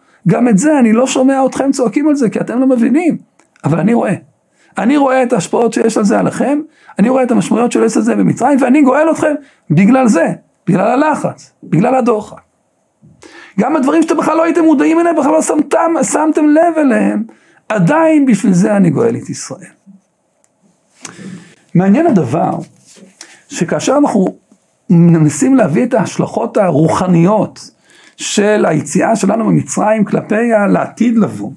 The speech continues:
אז בספר שמות, באחד מהפסוקים, שאנחנו מדברים על ה-, על הגר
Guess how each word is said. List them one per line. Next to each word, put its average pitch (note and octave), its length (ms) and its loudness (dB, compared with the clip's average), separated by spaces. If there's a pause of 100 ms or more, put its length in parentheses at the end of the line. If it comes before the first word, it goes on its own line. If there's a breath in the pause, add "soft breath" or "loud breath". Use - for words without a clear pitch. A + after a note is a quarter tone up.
(960 soft breath)
אז F3 140 0
בספר C#4+ 460 0
שמות, G3+ 520 0 (1400 loud breath)
באחד B3 320 -2
מהפסוקים, A3+ 680 0 (1400)
שאנחנו G3 340 -2
מדברים G3 380 2
על F#3+ 160 4
ה-, D#3+ 720 0 (460)
על D3 140 0
הגר D#3 420 0